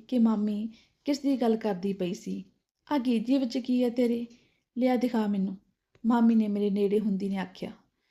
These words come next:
"ਕੁਝ ਨਹੀਂ ਮਾਮੀ, ਕੁਝ ਨਹੀਂ।" ਡਰਿਆ ਜਿਹਾ ਮੈਂ ਭੋਲੇ ਕਦਮੀ ਪਿੱਛੇ ਜਾਣ ਲੱਗਾ। ਤਦੇ ਘਰ ਦੇ ਬਾਹਰਲੇ ਬੂਹੇ 'ਤੇ ਕਿਸੇ ਦੇ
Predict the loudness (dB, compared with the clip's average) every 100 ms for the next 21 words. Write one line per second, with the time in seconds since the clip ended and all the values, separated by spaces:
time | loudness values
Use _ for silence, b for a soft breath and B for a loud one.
0 | _ _ _ 2 4 6 6 4 2 2
1 | 0 _ _ -2 0 -2 -4 b b b
2 | b -4 0 2 0 2 0 2 0 -2
3 | 2 4 4 0 -2 -2 -6 -10 -4 -2
4 | -2 -4 -4 -6 -10 -18 _ _ _ -2
5 | 0 -2 0 0 0 -2 -4 -4 -4 -4
6 | -4 -4 -2 -4 -4 -4 -4 -2 -2